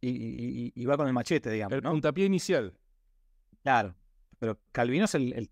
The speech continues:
Speaker 1: el, el, el, el, digamos, el pensador, el, el, el riguroso que empieza a buscar, a,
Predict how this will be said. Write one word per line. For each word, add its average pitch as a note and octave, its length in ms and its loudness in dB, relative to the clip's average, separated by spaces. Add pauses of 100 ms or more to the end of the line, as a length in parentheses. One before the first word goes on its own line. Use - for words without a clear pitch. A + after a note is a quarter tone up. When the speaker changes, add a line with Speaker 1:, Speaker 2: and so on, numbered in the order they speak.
(120)
Speaker 1:
el, A2+ 100 -4
el, A2+ 180 -4
el, - 360 -8
el, A2 200 -4 (600)
digamos, A#2+ 240 -4
el A2 100 -4
pensador, D3 600 0
el, B2+ 120 0
el, A#2+ 160 -6
el A#2+ 320 -10
riguroso C#3 560 0
que B2+ 60 -8
empieza B2 300 -4
a - 20 2
buscar, C#3 300 -2
a, - 240 -6